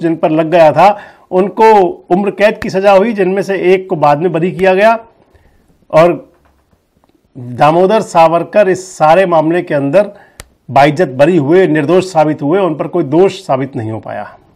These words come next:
वैसे महात्मा गांधी जी की जो हत्या हुई, उसके बाद के अंदर भी जो सब कुछ चला और यह आज तक जो चर्चा होती है,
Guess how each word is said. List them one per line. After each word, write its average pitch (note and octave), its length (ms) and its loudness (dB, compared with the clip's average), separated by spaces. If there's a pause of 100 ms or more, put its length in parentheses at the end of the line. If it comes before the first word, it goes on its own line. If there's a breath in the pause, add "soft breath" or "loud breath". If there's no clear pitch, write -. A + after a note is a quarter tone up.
(800 soft breath)
वैसे A3 200 4
महात्मा A3 440 2
गांधी G#3 360 -2
जी G#3+ 160 -6
की A#3 200 -6
जो A3 480 4
हत्या D3 360 -2
हुई, C3+ 300 -2 (720 soft breath)
उसके A3+ 260 2
बाद G3 340 4
के A#3+ 120 -4
अंदर A#3 260 -4
भी B3 80 -4
जो B3 120 -2
सब F#3+ 240 -2
कुछ - 200 -8
चला D3 280 2 (520 soft breath)
और G3+ 100 4
यह B3 160 2
आज F3 400 2
तक B3+ 120 0
जो F#3+ 280 -6
चर्चा G#3+ 440 0
होती F3+ 280 2
है, A#2+ 240 -8